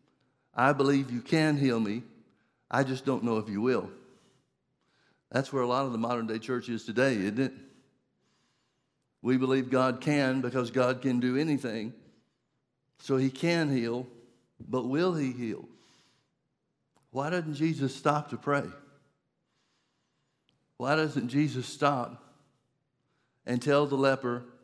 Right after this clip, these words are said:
"This is a matter I'm gonna have to take to the Father in prayer to find out if it's his will to heal you"? In fact, the Bible says Jesus moved immediately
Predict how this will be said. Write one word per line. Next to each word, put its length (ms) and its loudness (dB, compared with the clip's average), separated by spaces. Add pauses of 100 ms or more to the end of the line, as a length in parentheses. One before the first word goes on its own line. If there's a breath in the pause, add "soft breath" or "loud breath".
(880)
"This 200 0
is 120 -4
a 80 2
matter 360 2
I'm 160 0
gonna 140 0
have 140 0
to 80 -12
take 260 -2
to 100 -14
the 100 -4
Father 400 -2
in 120 -2
prayer 380 -4 (1500 soft breath)
to 80 -2
find 340 4
out 220 0
if 120 -4
it's 140 -6
his 200 -4
will 240 -2
to 80 -2
heal 300 -2
you"? 280 -8 (3250)
In 180 -2
fact, 260 2
the 80 -4
Bible 300 2
says 260 -4
Jesus 420 -4
moved 280 -4
immediately 600 -2